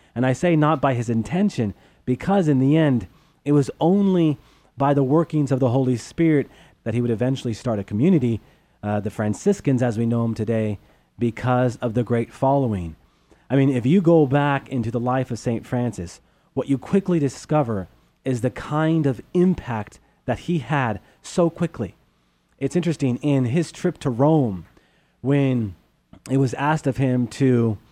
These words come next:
to go to Rome to start a community and establish a rule of conduct, the then Pope said,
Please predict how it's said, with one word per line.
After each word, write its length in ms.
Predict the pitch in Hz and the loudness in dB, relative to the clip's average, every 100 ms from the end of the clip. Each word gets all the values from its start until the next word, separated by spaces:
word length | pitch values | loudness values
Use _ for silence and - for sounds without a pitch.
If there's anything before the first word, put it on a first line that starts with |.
| _ _ _ | _ _ _
to 100 | - | -6
go 240 | 113 147 165 | 2 4 4
to 60 | |
Rome 300 | 135 123 120 | 4 2 0
to 80 | 117 | -4
start 360 | 110 - 147 160 | -4 0 2 2
a 20 | |
community 480 | - 135 123 113 117 | 0 0 0 -2 -4
and 200 | 117 110 | -4 -4
establish 440 | 107 - 139 135 127 | -6 -4 -2 0 -2
a 20 | |
rule 160 | 117 107 | -2 -4
of 120 | - | -4
conduct, 600 | 139 160 156 101 92 - _ _ _ _ _ | -4 -2 0 -2 -6 -16 _ _ _ _ _
the 140 | 139 123 | -2 0
then 380 | 135 180 151 | 2 4 2
Pope 360 | 131 156 147 - | 2 2 2 0
said, 420 | - 143 135 107 | -2 0 0 -2